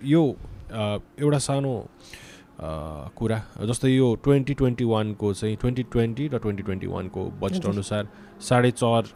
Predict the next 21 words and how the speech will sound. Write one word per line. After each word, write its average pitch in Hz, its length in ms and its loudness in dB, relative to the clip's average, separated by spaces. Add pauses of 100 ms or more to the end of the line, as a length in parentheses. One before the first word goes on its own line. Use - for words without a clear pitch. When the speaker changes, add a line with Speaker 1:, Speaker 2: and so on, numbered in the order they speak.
(120)
Speaker 1:
almost 131 420 0
four 135 240 2 (100)
point 139 200 -2
three 120 240 -4 (140)
four 107 160 0 (120)
अर्बको, 101 640 -2 (540)
अ, 82 600 -6 (160)
ट्रेनिङ्सहरू 107 960 0
सपोर्ट 107 380 -2
गर्ने 98 380 -2
रिटर्निङ 98 380 -4
माइग्रेन्ट्सलाई, 92 760 -4 (520)
अनि, 92 640 -2
अ, - 360 -14 (400)
उहाँहरूलाई 98 540 0
चाहिँ, 101 400 -2 (300)
अ, - 400 -14 (300)
मार्केटमा 110 500 0
आउनलाई 95 420 0
इन्करेज 98 540 -2
गर्ने। 95 300 -4